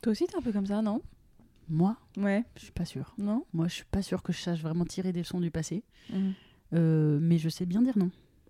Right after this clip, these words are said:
Speaker 1: Oui.
Speaker 2: Voilà.
Speaker 1: Je crois que tu sais bien
Speaker 2: Dans,
Speaker 1: dire non,
Speaker 2: dans,
Speaker 1: oui.
Speaker 2: selon les, en fait, ça dépend vraiment des contextes. Mais, euh, je... ouais, moi, ce que je, je peux effectivement me reconnaître,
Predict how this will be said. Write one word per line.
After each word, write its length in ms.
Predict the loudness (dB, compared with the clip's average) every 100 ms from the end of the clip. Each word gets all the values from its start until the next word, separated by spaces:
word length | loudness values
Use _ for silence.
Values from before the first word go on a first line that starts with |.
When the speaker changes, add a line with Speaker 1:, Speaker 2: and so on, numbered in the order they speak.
| _ _
Speaker 1:
Oui. 220 | 0 0 -2 -10
Speaker 2:
Voilà. 280 | -4 0 0
Speaker 1:
Je 80 | 0
crois 140 | 0
que 60 | 0
tu 80 | -2
sais 160 | -2
bien 160 | 6 8
Speaker 2:
Dans, 60 | 10
Speaker 1:
dire 160 | 10
non, 120 | 12
Speaker 2:
dans, 120 | 10 10
Speaker 1:
oui. 120 | 8
Speaker 2:
selon 320 | 6 8 12
les, 180 | 12 12
en 100 | 8
fait, 160 | 4 6
ça 100 | 6
dépend 300 | 6 6 6
vraiment 380 | 6 8 10 10
des 140 | 8
contextes. 720 | 4 0 0 -4 -6 -12 -16 -18 -20 -20 -20 -20 -8
Mais, 280 | -2 0 2
euh, 580 | 2 4 6 6 8 6
je... 80 | 6
ouais, 240 | 6 4
moi, 360 | 6 4 4 2
ce 100 | 0
que 140 | 2
je, 160 | 2 2
je 140 | -4 -4
peux 380 | 4 4 6 4
effectivement 380 | 2 -2 0 2
me 80 | 4
reconnaître, 720 | 4 0 0 0 -2 -12 -14